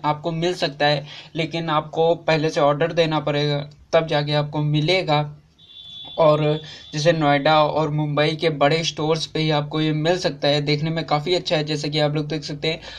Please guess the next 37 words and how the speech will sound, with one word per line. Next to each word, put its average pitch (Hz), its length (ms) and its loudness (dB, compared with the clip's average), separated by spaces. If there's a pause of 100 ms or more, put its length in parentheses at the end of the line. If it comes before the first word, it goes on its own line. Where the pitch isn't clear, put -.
(160)
अंगूठे 156 520 0
और 170 240 0
बाकी 147 480 0
तीन 175 420 -6
उंगलियों 165 360 -4
का 165 120 0
अलग 156 420 0
दिया 160 240 0
गया 151 180 0
है, 160 120 -2
जैसा 156 260 -4
कि 151 120 -8
सॉक्स 160 580 -2
में 175 100 -4
होता 160 260 -2
है, 160 380 -2 (140)
जैसा 147 200 -4
कि 151 100 -2
पहले 147 320 0
के 156 100 -4
सॉक्स 143 340 -4
में 151 60 -2
होता 143 240 -2
था, 151 240 -4 (640)
<laughs> 165 500 -6
लड़कियों 156 440 2
वाले 165 260 4
सॉक्स 160 340 -2
में 160 80 -4
होता 156 220 -2
है 165 180 -2
कि 151 360 -6 (180)
अंगूठा 147 440 -2
अलग 156 180 0
होता 165 240 0
है, 170 160 2
तीन 147 600 -6